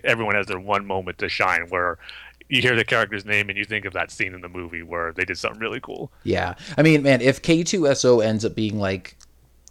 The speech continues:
Speaker 2: the new Captain Phasma, then you and I can just have a pity party together
Speaker 1: Yeah.
Speaker 2: and wallow in our misery.
Speaker 1: At least I'll have episode eight to hopefully redeem Phasma. I don't know if we're gonna see K two any, <laughs>
Speaker 2: I don't even know, man. Like, at this point, I'm like, "Phasma, you had your shot." Episode eight is all about Luke for me.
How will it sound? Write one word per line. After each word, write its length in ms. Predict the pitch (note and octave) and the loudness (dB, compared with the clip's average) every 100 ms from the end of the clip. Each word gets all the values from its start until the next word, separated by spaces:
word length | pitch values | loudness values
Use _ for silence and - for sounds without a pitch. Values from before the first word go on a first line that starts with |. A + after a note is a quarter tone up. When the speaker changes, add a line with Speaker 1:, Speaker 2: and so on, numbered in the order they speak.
| - | -2
Speaker 2:
the 100 | A2 | 2
new 200 | G#2 G2+ | 2 0
Captain 420 | G#2+ G#2 - F2+ | 2 0 0 -4
Phasma, 520 | F2+ F#2+ G2 A2 A2+ - - - - | 0 0 0 -2 -4 -6 -16 -20 -6
then 460 | A2 G#2 G2 F#2 - | 0 0 0 -2 -2
you 240 | A2+ A#2+ | 0 2
and 80 | G#2+ | 4
I 120 | G#2 G2+ | 2 2
can 140 | G#2 | -2
just 160 | F#2+ G#2+ | -2 0
have 180 | F#2+ | 0
a 60 | F#2 | 0
pity 320 | - A2 F#2+ | -4 -2 -2
party 320 | - F#2 F#2 | -2 -2 -2
together 320 | F2 F2 F2 G#2+ | -4 -2 2 4
Speaker 1:
Yeah. 480 | F#2+ G#2 - - | 6 6 6 4
Speaker 2:
and 100 | - | 4
wallow 300 | G2 G2 F#2+ | 4 4 4
in 120 | F#2 F#2 | 0 0
our 240 | F2 F2 - | -2 -4 -6
misery. 460 | G2+ F2+ E2+ E2+ - - - - - - | -6 -4 -6 -8 -12 -18 -20 -20 -20 -12
Speaker 1:
At 460 | A2+ - - - - | -8 -8 -8 -8 -4
least 140 | D3+ | 2
I'll 100 | D3 | 4
have 160 | C#3 C3+ | 4 2
episode 360 | - A#2+ A#2+ G#2 | -4 -6 -4 -2
eight 160 | G#2 | -4
to 60 | G#2 | -4
hopefully 260 | G2 - G2 | -8 -8 -12
redeem 320 | F#2 F#2 F#2 | -10 -10 -10
Phasma. 340 | - F#2 F2 | -4 -4 -2
I 120 | E2+ F#2+ | -4 -4
don't 100 | G2+ | -2
know 280 | F#2+ G2+ F#2 | 0 0 -2
if 120 | - | -6
we're 100 | F#2 | -4
gonna 160 | F#2 E2+ | -4 -4
see 320 | G2+ F#2 F2+ _ | -6 -6 -8 _
K 160 | - G2+ | -2 -2
two 260 | - G2+ F#2 | 0 2 2
any, 240 | F#2 F#2 | 2 2
<laughs> 40 | D#3 | 4
Speaker 2:
I 540 | - G3 - D3+ D3 | 4 4 4 6 8
don't 120 | C4+ | 8
even 200 | G#3 B2 | 6 4
know, 120 | C3 C3+ | 6 6
man. 200 | A#2+ A#2+ | 6 4
Like, 160 | C#3 | 4
at 100 | D3+ | 4
this 160 | G#3 G3 | 4 2
point, 280 | - F3 D3 | 2 2 4
I'm 100 | C#3+ | 4
like, 160 | C#3 | 4
"Phasma, 400 | - D#3 D#3+ D3+ | 6 6 6 2
you 140 | C#3+ C3+ | 2 4
had 240 | D3+ F3+ | 6 4
your 140 | C#3 | 2
shot." 300 | G2 G#2+ F#2 | 0 0 2
Episode 380 | A#2 C#3+ - D3 | 2 2 2 4
eight 120 | E3+ D3 | 6 6
is 100 | A#2+ | 4
all 160 | C3 | 4
about 240 | C3 C#3 A#2+ | 4 2 2
Luke 220 | E3 - | 0 -2
for 140 | F#2 | -8
me. 200 | E2+ F2+ | -8 -12